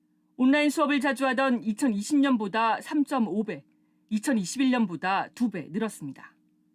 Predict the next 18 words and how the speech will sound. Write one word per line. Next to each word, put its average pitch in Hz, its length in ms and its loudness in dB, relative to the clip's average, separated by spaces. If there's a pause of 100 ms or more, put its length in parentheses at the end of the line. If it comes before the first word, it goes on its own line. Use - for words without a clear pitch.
(280)
이 269 80 2
가운데 262 560 2
구십육 226 480 -2
퍼센트인 254 760 0
백아흔여섯 214 800 0
건이 165 240 -8 (400)
학생에 269 380 0
의한 190 500 -2
교권 262 360 0
침해입니다. 147 540 -10 (880)
유형별로는 262 760 2
모욕과 262 680 0
명예훼손이 240 760 2
절반을 254 500 0
차지하고 170 480 -10 (600)
폭행과 240 800 0
공무방해, 226 600 0 (280)
성폭력, 277 560 0